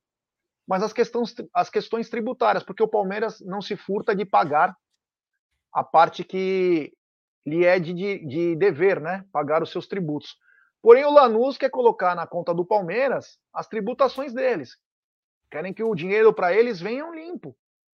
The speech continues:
E não é assim que funciona, né? Então, tem dado uma emperrada aí. E, claro, o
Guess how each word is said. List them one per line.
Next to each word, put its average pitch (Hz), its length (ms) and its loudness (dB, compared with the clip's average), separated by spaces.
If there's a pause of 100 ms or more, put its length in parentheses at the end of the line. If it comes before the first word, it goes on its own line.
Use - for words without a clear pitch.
(160)
E 131 60 -20
não 139 160 -8
é 196 40 -6
assim 254 280 -10
que - 80 -20
funciona, 190 640 -6
né? 190 240 -6 (560)
Então, 170 380 -2 (320)
tem 208 240 0
dado 180 220 4
uma 175 140 -4
emperrada 175 680 2
aí. 147 800 -4 (460)
E, 139 120 -6
claro, 170 460 4
o 104 60 -18